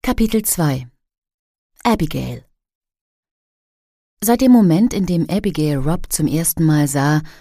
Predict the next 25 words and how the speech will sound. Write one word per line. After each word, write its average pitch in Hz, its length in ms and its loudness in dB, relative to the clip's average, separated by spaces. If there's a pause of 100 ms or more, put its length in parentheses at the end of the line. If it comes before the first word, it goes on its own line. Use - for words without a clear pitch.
(160)
fand 208 280 -4
sie 190 80 -4
ihn 185 160 2
unwiderstehlich. 165 1040 0 (640)
Es 180 120 -8
war 180 120 4
kein 151 240 0
exklusiver 143 640 -4
Club. 202 300 -2 (460)
Rob 196 260 0
ging 233 160 2
in 208 120 2
viele. 214 480 -6 (500)
Böse 165 300 0
Jungs 151 300 2
taten 139 320 -2
das 131 180 -4
häufig. 147 480 -6 (300)
Das 151 160 -8
war 160 100 4
schon 160 160 0
immer 160 240 2
ihr 123 140 -4
Problem. 98 560 -8 (400)
Unwiderstehlich. 131 1080 -2